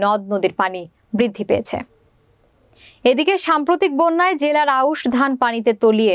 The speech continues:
নষ্ট হয়ে গেছে, ফলে ক্ষতি হয়েছে দেড় কোটি টাকার উপরে এবং দুই হাজার একশো পুকুরের মাছ হাওরের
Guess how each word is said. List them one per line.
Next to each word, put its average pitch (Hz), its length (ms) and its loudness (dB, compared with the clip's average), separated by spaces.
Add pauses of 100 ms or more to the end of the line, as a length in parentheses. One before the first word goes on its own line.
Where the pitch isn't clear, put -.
(140)
নষ্ট 202 240 -2 (120)
হয়ে 233 200 2
গেছে, 190 240 -2 (160)
ফলে 214 240 -2 (120)
ক্ষতি 254 340 0
হয়েছে 220 300 0 (560)
দেড় 277 300 2
কোটি 247 260 0
টাকার 196 220 0
উপরে 185 280 -2 (560)
এবং 220 160 2 (140)
দুই 269 140 2
হাজার 294 340 0 (120)
একশো 320 240 -4 (100)
পুকুরের 262 360 0 (100)
মাছ 202 200 -2 (480)
হাওরের 240 440 2